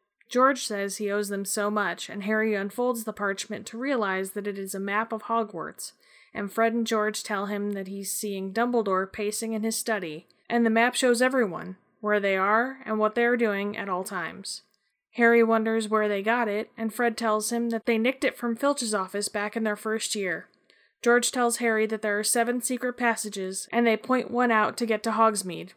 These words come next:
right into Honeyduke's cellar. Fred says he better hurry since Filch is heading that way, and George adds on to give it a tap, and both twins say, "Mischief managed,"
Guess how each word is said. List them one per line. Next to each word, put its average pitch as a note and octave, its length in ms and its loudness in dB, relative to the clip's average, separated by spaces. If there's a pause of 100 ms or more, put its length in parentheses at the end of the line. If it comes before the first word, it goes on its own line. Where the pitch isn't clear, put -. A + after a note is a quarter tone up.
right A3 260 4
into A3+ 220 4
Honeyduke's G#3+ 580 -2
cellar. F#3 440 -2 (440)
Fred B3 240 8
says A3+ 200 2
he A3+ 100 4
better G#3+ 280 6
hurry A#3 280 2
since G3 300 -6
Filch A3 240 -2
is G3+ 120 -6
heading G#3 300 2
that F#3+ 240 -2
way, F#3+ 420 -4
and G#3+ 160 -6
George A3+ 320 4
adds A3+ 260 4
on G3 240 -2
to G3+ 60 -4
give G3 180 -6
it A3 80 2
a A#3+ 40 4
tap, G#3+ 480 2 (140)
and G#3+ 160 -6
both G#3 220 0
twins G#3 340 -4
say, F3+ 180 -6
"Mischief A3 560 -4
managed," G3+ 600 -2